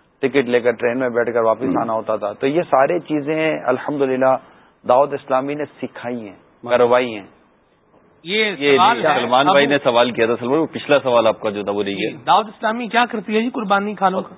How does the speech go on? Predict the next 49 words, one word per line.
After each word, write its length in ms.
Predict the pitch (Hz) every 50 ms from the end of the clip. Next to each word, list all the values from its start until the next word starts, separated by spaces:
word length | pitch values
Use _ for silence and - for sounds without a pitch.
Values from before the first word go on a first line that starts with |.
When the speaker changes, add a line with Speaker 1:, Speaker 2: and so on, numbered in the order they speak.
| - -
Speaker 3:
اب 120 | 113 127
میں 80 | 123 113
اس 200 | 117 147 147 151
میں 100 | 165 165
Speaker 1:
دعوت 160 | 147 143 151
Speaker 3:
یہ 60 | 147
ایڈ 120 | 147 151 156
Speaker 1:
اسلامی 60 | 160
Speaker 3:
کروں 140 | 147 139 143
گا۔ 60 | 139
Speaker 1:
قربانی 280 | 147 151 151 160 160 156
کی 140 | 160 165
کھالوں 400 | 143 - - 135 135 143 156 156
کا 120 | 147 165 151
یہ 160 | 143 147 151
کرتی 360 | 123 - 131 127 - - 139
ہے 60 | 139
کہ 100 | 131 143
قربانی 440 | 123 120 120 117 113 123 123 131 135
کی 100 | 127 123
کھالیں 220 | 123 127 127 127 120
جمع 300 | 113 113 113 120 127 127
کرتی 460 | 117 127 110 101 - 120 117 117 120
ہے، 100 | 117 113
پھر 500 | 113 - 127 123 120 123 120 120 117 113 110 - - _ _ _ _ - - 95
جہاں 180 | 113 117 123
ضرورت 340 | 117 110 113 120 131 120 120
ہوتی 220 | 120 117 - - 123
ہے 60 | 117
وہاں 180 | 113 113 113
اس 80 | 113 -
کو 120 | - 117
نمک 320 | 101 104 104 123 143 - 143
لگاتی 500 | 120 110 107 110 107 - - 110 107 104
ہے، 80 | 101
اس 200 | 98 - 104 -
کو 240 | - - 110 104 104 101 - - -
محفوظ 340 | 110 113 - - 135 139 127
کرتی 420 | - - 110 - - - 113 104 98
ہے۔ 140 | 98 98 95 - - _ _ _ _ _ _
ہمارے 280 | 101 107 113 113 113 110
گودام 420 | 98 107 107 98 117 123 131 127
ہوتے 240 | 117 107 92 - 104
ہیں، 240 | 104 101 98 95 92 - _ _ _ _ _ _ _ _ -
باقاعدہ 380 | 101 104 104 - 110 107 110 107
ایک 200 | 104 101 - 104
لیبر 300 | 104 104 110 123 127 120
ہوتی 360 | 110 101 - - 101 98
ہے، 60 | 95